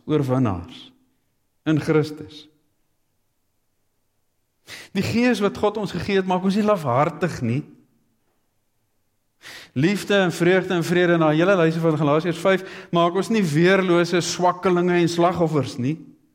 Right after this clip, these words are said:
Dit maak ons meer as oorwinnaars. Want sien, in die hoof-, in die oë van die wêreld is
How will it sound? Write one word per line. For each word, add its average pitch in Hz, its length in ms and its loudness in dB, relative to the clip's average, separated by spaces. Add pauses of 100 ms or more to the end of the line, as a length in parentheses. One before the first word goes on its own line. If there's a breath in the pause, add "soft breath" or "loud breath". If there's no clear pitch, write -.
(840)
Dit - 160 -18
maak 147 300 -8
ons 147 140 -14
meer 143 640 -8 (160)
as 139 240 -4 (480)
oorwinnaars. 143 800 -6 (2250 loud breath)
Want 175 160 -4
sien, 240 160 2
in 202 80 0
die 175 80 4
hoof-, 190 380 4
in 180 80 0
die 196 40 -6
oë 202 200 4
van 190 100 2
die 135 80 0
wêreld 165 400 2
is 139 80 -4